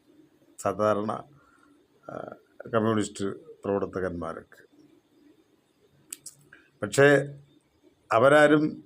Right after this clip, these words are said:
സജി ചെറിയാനെ പോലെ പോയി ഉമ്മ കൊടുക്കും എന്ന് ഞാൻ പ്രതീക്ഷിക്കുന്നില്ല. ഇവിടെ സജി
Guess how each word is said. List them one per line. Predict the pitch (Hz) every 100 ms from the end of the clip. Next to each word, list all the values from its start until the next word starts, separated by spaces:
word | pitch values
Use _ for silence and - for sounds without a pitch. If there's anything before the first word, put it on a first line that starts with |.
| _ _ _ _ _ _ _ _ _ _ -
സജി | 117 143 143
ചെറിയാനെ | 139 143 143 135 139
പോലെ | 135 135 - - _ _ _ _ _ _ _ _ _ _ _ _ _ _ _ _
പോയി | 123 135 135 - - _ _ _ _ 120
ഉമ്മ | 123 143
കൊടുക്കും | 131 127 120 123 107 -
എന്ന് | 120 120
ഞാൻ | 117
പ്രതീക്ഷിക്കുന്നില്ല. | 113 127 127 104 85 - - - - _ _ _ _ _ _ _ _ - -
ഇവിടെ | 107 113 127
സജി | 123